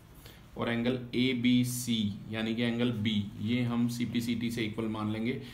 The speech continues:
ऐसा मैं कर क्यों रहा हूँ, मैं आपको बताता हूँ, क्योंकि parallelogram है, इसे number दे दीजिए सेवन,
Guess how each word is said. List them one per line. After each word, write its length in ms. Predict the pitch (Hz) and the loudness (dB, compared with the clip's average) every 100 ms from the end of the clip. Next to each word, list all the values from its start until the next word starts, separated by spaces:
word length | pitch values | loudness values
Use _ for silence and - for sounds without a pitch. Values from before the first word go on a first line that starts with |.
| - - | -16 0
ऐसा 220 | 123 123 | 2 4
मैं 180 | 175 175 | 2 4
कर 160 | 156 143 | 4 4
क्यों 200 | 156 151 | 4 4
रहा 100 | 139 | 4
हूँ, 260 | 156 180 123 | 2 -2 2
मैं 140 | 127 | 4
आपको 260 | 123 123 127 | 2 2 0
बताता 340 | 117 117 123 | 0 0 0
हूँ, 80 | 135 | -2
क्योंकि 240 | 139 127 | 0 0
parallelogram 720 | 151 131 120 120 135 135 135 131 | 2 4 4 4 2 2 0 2
है, 420 | 123 120 120 - 117 | 2 2 -2 -8 -8
इसे 160 | 117 127 | -2 2
number 360 | 123 120 123 | 4 4 2
दे 160 | 120 113 | 0 -2
दीजिए 440 | 110 107 127 131 | -2 -2 -2 -2
सेवन, 420 | - - 117 107 | -6 -2 0 0